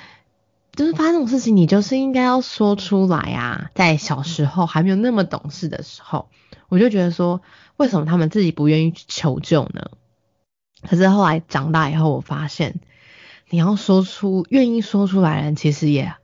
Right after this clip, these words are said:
很需要勇气，很，以及勇敢，因为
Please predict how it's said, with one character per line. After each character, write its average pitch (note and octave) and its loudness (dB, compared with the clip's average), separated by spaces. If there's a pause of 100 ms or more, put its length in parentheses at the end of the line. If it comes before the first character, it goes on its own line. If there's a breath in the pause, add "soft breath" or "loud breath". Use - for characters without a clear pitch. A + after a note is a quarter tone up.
(120)
很 D3+ 2
需 E3+ -2
要 F3 2
勇 D#3 -4
气， - -4
很， - -6 (340)
以 E3 -2
及 E3 -2
勇 C#3+ 2
敢， - -4 (440 loud breath)
因 A3 4
为 A3 0